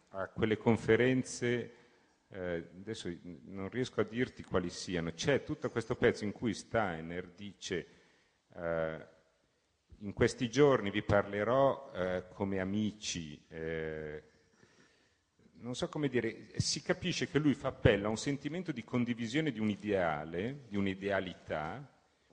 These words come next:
per camminare insieme poi nel,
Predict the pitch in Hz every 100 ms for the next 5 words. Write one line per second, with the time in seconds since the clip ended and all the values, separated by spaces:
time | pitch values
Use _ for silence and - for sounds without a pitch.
0 | _ - 185 190 151 123 - - _ _
1 | _ _ _ _ - 131 139 143 170 131
2 | 107 131 135 - - 147 151 160 202 208
3 | 117 143 214 120 107 143